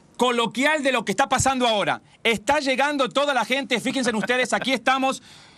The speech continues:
En nuestras espaldas está el escenario, ya están listos los recipientes que van a recibir las famosas bolillas, donde hoy sabremos, después que termine el sorteo,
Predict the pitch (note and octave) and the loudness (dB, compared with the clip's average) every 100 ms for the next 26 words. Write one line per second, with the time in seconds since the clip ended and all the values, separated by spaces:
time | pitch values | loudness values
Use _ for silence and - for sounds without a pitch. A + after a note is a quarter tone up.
0 | - F#3 G3 G#3+ A3 G#3+ G3+ C4 C#4 G#3+ | -4 0 0 0 0 -2 0 0 0 -2
1 | G3+ B3 C4+ A#3 G#3 A3+ C4 B3+ G#3+ G#3 | -2 -2 -2 -4 -2 -2 -2 -2 -2 -2
2 | C4+ - B3+ A#3+ C4 B3+ B3+ B3+ - - | -2 -2 -2 -2 -4 -2 -2 -4 -8 -20
3 | - F3+ G#3+ A3 G#3 G#3 B3+ C#4 B3+ A3 | -4 -2 0 0 -2 -4 -2 0 -2 0
4 | A#3 B3 A3+ G3+ G#3+ B3+ B3 - - - | 0 0 -2 -2 0 0 -2 -12 -8 -2
5 | G#3+ - G3+ A3 C#4 B3+ G#3+ F3 G#3 C4+ | -2 0 0 2 2 0 0 0 0 0
6 | A#3 A3+ E3+ A3+ A3 G#3 G#3 C#4 D4+ D#3 | 2 0 0 -2 -2 -4 -2 -2 0 -4
7 | - F#3+ B3 C#4 G3 C#3 - - - D3 | -2 -2 0 0 -2 -6 -12 -20 -4 -4
8 | F#3+ B3+ B3 A#3+ B3 B3 A3+ G3 C4+ C#4+ | -2 -4 -4 -4 -2 -2 -2 -2 -2 0
9 | C#4+ | -2